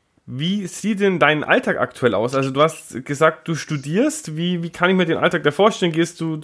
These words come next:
äh, vormittags auf die Bowlingbahn, dann Vorlesungen oder an-, umgekehrt? Wie, wie sieht es da aus?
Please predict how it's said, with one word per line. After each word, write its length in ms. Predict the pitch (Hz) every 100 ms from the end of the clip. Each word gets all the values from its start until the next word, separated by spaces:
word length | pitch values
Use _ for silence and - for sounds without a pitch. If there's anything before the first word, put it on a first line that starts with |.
| - -
äh, 340 | 123 139 135 131
vormittags 400 | 151 170 175 151
auf 120 | 143
die 80 | 143
Bowlingbahn, 520 | 170 185 180 156 151
dann 480 | 147 160 160 143 143
Vorlesungen 720 | - 185 180 170 165 165 156
oder 200 | 135 -
an-, 100 | 165
umgekehrt? 680 | 190 202 185 175 170 165 151
Wie, 260 | 156 151
wie 160 | 151 156
sieht 220 | 156 147
es 100 | 147
da 140 | - 117
aus? 260 | 113 -